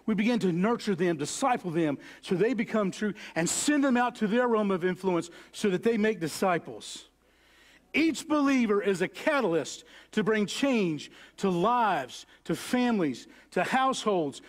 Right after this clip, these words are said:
to neighborhoods, to this whole Shenandoah Valley and beyond. It's life on life. Fruitfulness only comes out of intimacy. That's how God designed it. It's about relationship.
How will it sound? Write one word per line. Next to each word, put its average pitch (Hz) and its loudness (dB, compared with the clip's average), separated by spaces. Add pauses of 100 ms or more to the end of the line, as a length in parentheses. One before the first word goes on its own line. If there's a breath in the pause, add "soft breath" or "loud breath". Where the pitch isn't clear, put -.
(140 loud breath)
to 214 -2
neighborhoods, 196 2 (300 loud breath)
to 254 2
this 247 0
whole 269 2
Shenandoah 262 0
Valley 240 2
and 208 -2
beyond. 180 -2 (1120 soft breath)
It's 147 -6
life 214 0
on 226 2
life. 196 0
Fruitfulness 202 -2 (420 loud breath)
only 202 0
comes 196 -2
out 156 2
of 151 -10
intimacy. - -8 (760 soft breath)
That's 185 -2
how 190 0
God 156 0
designed 135 -4
it. 123 -8
It's - -12
about 147 -2
relationship. 135 -6